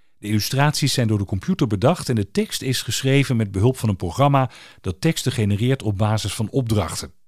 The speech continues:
Het kwam de bedenker op veel kritiek te staan. Op sociale media noemen mensen het verhaal stom en slecht geschreven en kinderboekenmakers reageren verontwaardigd. Internationale roem voor de Vlaamse prentenboekenmaker Leo Timmers. Zijn prentenboek Het Eiland van Olifant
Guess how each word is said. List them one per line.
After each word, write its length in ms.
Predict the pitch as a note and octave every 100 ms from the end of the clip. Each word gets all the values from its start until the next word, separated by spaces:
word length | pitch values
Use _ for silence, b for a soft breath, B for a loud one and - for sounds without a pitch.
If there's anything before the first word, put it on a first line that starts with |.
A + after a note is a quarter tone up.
| _ b b b b b b
Het 140 | D3
kwam 220 | - F3 D3+
de 100 | C3
bedenker 480 | B2+ C3 G3 A3+
op 100 | G#3+
veel 200 | - F#3+
kritiek 400 | - F3+ - G3+
te 80 | -
staan. 400 | G#2+ G2+ F2+ D#3+ -
Op 100 | A#2
sociale 400 | - A#2 B2 G#2+
media 440 | A2 D3 C#3 A2+ G#2
noemen 260 | A2 A2
mensen 300 | A2 G#2+ A2+
het 100 | G2+
verhaal 340 | - F#2 F#2+ E2+
stom 520 | - - C3 F3 F#3+ B B B
en 140 | G#2+
slecht 340 | - C#3+ D3 -
geschreven 580 | G#2 A2 A2 C3+ D#3 - b b b b
en 140 | A2
kinderboekenmakers 840 | G2+ E3 E3+ D3 B2+ A#2 G#2+ A2+ G2+
reageren 540 | G#2+ G2 - G2+ G2
verontwaardigd. 760 | G#2 G#2 F#2+ G#2 E2 - - - - - - - -
Internationale 760 | G#3+ G3+ F#3 F3 F3 D#3 D3
roem 300 | C3 F#3 G3+
voor 180 | C#3+ C#3
de 160 | B2+ G#2+
Vlaamse 560 | A#2+ D3+ E3+ - C3+
prentenboekenmaker 840 | A#2 D3+ D#3+ C3+ C3 B2+ A#2 A2+ A#2
Leo 260 | B2 A2+ -
Timmers. 500 | A#3 F#3+ - - -
Zijn 220 | - C3
prentenboek 520 | B2 F3+ D#3 C#3 C#3 A2+
Het 160 | -
Eiland 400 | D3+ E3+ D#3 A#2
van 200 | - G#2
Olifant 640 | B2+ F#3+ F#3+ - G3+ A3